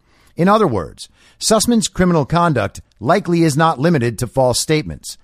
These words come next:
There is more. If we are to make an educated guess, it may have to do with the conspiracy to accuse the Trump Organization of having secret back-channel communications with Alfa Bank.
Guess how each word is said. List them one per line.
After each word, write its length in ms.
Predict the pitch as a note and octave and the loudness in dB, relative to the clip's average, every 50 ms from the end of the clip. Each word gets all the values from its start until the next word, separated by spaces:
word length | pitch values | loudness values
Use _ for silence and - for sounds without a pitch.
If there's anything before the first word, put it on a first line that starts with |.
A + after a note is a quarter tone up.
| _ _ - | _ _ -6
There 160 | F#2 G2 G#2+ | -4 -2 -2
is 120 | B2 G#2+ F#2 | -2 -2 -2
more. 480 | G2+ B2 D#3 E3 B2+ D2+ - - - _ _ _ _ _ _ - - - | -2 0 0 0 -2 -4 -6 -12 -20 _ _ _ _ _ _ -18 -12 -10
If 120 | - - | -4 0
we 100 | D3+ E3 | 2 4
are 60 | D#3+ | 4
to 60 | D3 | 4
make 300 | C#3 C3 C3 C#3 D3+ - | 4 2 2 0 0 -2
an 80 | - B2+ | -2 -2
educated 500 | A#2 A#2+ A#2 A#2 - B2 C3 A2 G#2 E2+ | -2 -2 -2 -4 -4 -4 -4 -4 -4 -6
guess, 400 | D#2 G#2+ G2+ A#2+ C#3 - - - - _ - _ - | -6 -4 -2 -2 -2 -4 -6 -10 -12 _ -20 _ -6
it 120 | - D3+ C3+ | -4 -2 2
may 220 | C#3+ D#3+ F#3 F#3+ | 2 4 4 4
have 220 | E3+ D#3+ D3+ C3 A#2 | 4 4 2 0 -2
to 60 | C3 | -4
do 200 | G#2 G#2+ A#2+ B2+ | -2 0 0 2
with 340 | B2+ D3 C#3 A2+ F#2+ E2 - _ - | 2 0 -2 -2 -6 -12 -16 _ -10
the 200 | G#2 F#2 C#3+ A2 | -6 -4 -4 -4
conspiracy 640 | - D3 C3 G#2 - - F#3+ G3 F3+ C#3+ - - A#2+ | -2 -4 -4 -4 -2 0 2 2 2 2 0 -2 -2
to 140 | A2+ - C#3 | -2 0 0
accuse 420 | C3+ A#2+ - - F3 F#3+ G#3 F#3 B2+ | -2 -2 -2 -2 -2 -2 0 -2 -2
the 100 | A#2+ - | -4 -2
Trump 240 | - E3 F3 E3 | 0 0 0 0
Organization 760 | E3+ D#3 C#3+ B2+ C3 A#2 F#2+ D2+ A2 G#2 G2 - - C#3+ C3 - - - - - - | 0 -2 -2 0 0 -2 -2 -2 -2 -4 -4 -4 -6 -8 -8 -10 -14 -20 -20 -14 -8
of 100 | - C#3 | -4 0
having 320 | D#3 D#3 D#3 D3 D#3 D3 B2+ | 2 2 2 2 2 0 -2
secret 580 | - - G3+ G#3+ F3 - A#3+ G#3+ - F2+ - | -2 -2 -2 -2 0 0 -2 -2 -2 -6 -2
back-channel 540 | - C3+ C#3+ D#3 - - - E3 D#3+ D#3+ D3+ | 0 0 0 0 -2 -2 0 2 2 2 0
communications 800 | - - C#3 C3+ C#3 D#3 - - C#3 A#2 A2 - C#3 C#3 A#2 G#2 | 0 -2 0 2 2 2 0 0 -2 -2 -2 -2 -2 -2 -2 -2
with 140 | D3 C#3+ | -2 -2
Alfa 320 | B2 G#2+ A2+ A2+ - - A#2 | 0 2 0 0 0 -2 -4
Bank. 500 | F2+ E2 C#3+ D3 A#2 D#2 B1 _ - | -2 -2 -2 -2 -2 -6 -8 _ -20